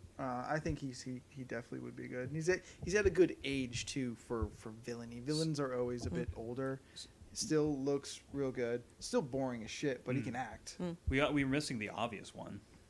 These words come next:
Speaker 2: What's that?
Speaker 1: Which one?
Speaker 3: The Idris Elba one.
Speaker 1: That's not
Speaker 2: Oh.
Speaker 1: obvious.
Speaker 2: I'd, I'd like to see him in just about anything. You
Speaker 3: Oh,
Speaker 2: know?
Speaker 3: yeah,
Speaker 2: He's
Speaker 3: yeah.
Speaker 2: just a fantastic
Speaker 1: The problem
Speaker 2: actor.
Speaker 1: is he has no American accent.
Speaker 3: I don't care.
Speaker 1: All right, so Jon Stewart, now no longer American.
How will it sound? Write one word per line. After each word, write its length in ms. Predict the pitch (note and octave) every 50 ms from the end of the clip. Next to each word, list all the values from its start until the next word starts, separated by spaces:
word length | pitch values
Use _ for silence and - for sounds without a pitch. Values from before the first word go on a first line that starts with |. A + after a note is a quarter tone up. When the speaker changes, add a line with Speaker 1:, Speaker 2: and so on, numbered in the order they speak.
| - -
Speaker 2:
What's 120 | F3+ D#3+ -
that? 140 | E3+ C#3+ - -
Speaker 1:
Which 220 | C3 B2+ B2 A#2 -
one? 160 | A2 A2 A#2 - -
Speaker 3:
The 180 | A#2+ A2+ C3 C3
Idris 240 | B2+ B2 A2 -
Elba 220 | A2 G2+ A#2 A#2 G2+
one. 320 | F#2 F#2+ F#2+ G#2 A2 A2+ - -
Speaker 1:
That's 200 | - B2+ B2+ -
not 120 | - F3+ E3+
Speaker 2:
Oh. 20 |
Speaker 1:
obvious. 360 | E3+ D#3+ D3+ D3 D3 D3+ D3 - - - - - - - - - - - - - - - - - - -
Speaker 2:
I'd, 200 | B3 D#4+ E4 D4
I'd 260 | C4 - A#3+ C4+ D4+
like 180 | D4 B3 G#3+ -
to 60 | E3+
see 180 | - - F#3+ D#3+
him 180 | F3 E3 D#3
in 60 | D3+
just 180 | D3 D3+ - -
about 160 | C3+ B2 B2+
anything. 460 | C#3+ D3+ D3+ D3+ C3 - G2 A#2+ C3+ - -
You 140 | - D#3 C#3
Speaker 3:
Oh, 40 | C3+
Speaker 2:
know? 40 | C#3
Speaker 3:
yeah, 180 | C3+ A2 - D#3+
Speaker 2:
He's 100 | D#3+ F3+
Speaker 3:
yeah. 140 | F#3 - -
Speaker 2:
just 220 | - F3+ - - E3
a 40 | D#3
fantastic 520 | - F3+ E3 D3+ - E3 D#3 - - -
Speaker 1:
The 40 | -
problem 220 | A3+ A3+ A#3+ A#3 A3+
Speaker 2:
actor. 80 | A3
Speaker 1:
is 80 | G3 D#3
he 80 | G3
has 140 | G3 F#3+ E3
no 140 | F3+ F#3 F3
American 420 | D#3+ D#3 D#3 D3+ D#3 D3 - C3
accent. 500 | A#2 A#2+ A#2+ - - - - - - - - - - - - - - - - -
Speaker 3:
I 120 | - B2 C3+
don't 120 | C3 B2
care. 160 | A2+ G2+ F#2+ F2+ - - - - - - - - - - - - - - - - - - - -
Speaker 1:
All 60 | D#3+
right, 160 | C3+ B2+ B2+ C3+
so 220 | - D#3+ D3 C#3+
Jon 300 | C#3 C#3 D#3+ D#3+ D#3 D#3+
Stewart, 360 | D#3 - - E3+ D3+ D3 C#3 C#3+
now 200 | D3+ D3 D3+ D#3+
no 160 | E3 D#3+ D#3
longer 300 | D#3 D#3 D3+ C#3+ C#3+ C3+
American. 760 | C3 C#3 C#3 C#3 C#3 C#3 C3+ C3 - - C3+ B2 B2 B2